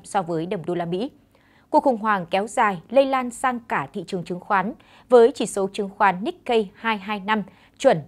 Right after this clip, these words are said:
giảm mười hai phần trăm trong cùng khoảng thời gian.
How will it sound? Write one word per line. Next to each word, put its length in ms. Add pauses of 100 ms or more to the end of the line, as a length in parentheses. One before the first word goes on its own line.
(100)
giảm 340
mười 100
hai 180
phần 140
trăm 220 (300)
trong 260
cùng 300
khoảng 240
thời 120
gian. 220